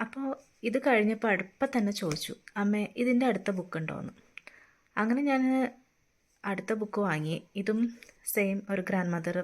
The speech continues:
പറഞ്ഞു കൊടുക്കുന്നതും കുട്ടി അങ്ങോട്ട് പറഞ്ഞു കൊടുക്കുന്നതൊക്കെ ആയിട്ടുള്ള കഥകളാണ്.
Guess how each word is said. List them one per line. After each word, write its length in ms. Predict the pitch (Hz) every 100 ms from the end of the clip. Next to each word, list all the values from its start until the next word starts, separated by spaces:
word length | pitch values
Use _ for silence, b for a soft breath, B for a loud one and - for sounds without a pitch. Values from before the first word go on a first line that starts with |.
| 180
പറഞ്ഞു 240 | 175 170
കൊടുക്കുന്നതും 500 | 170 170 170 165 175
കുട്ടി 240 | 175 160
അങ്ങോട്ട് 280 | 170 160 160
പറഞ്ഞു 280 | 170 160 156
കൊടുക്കുന്നതൊക്കെ 480 | 156 156 156 151 165
ആയിട്ടുള്ള 220 | 160 151
കഥകളാണ്. 480 | 147 156 151 156 165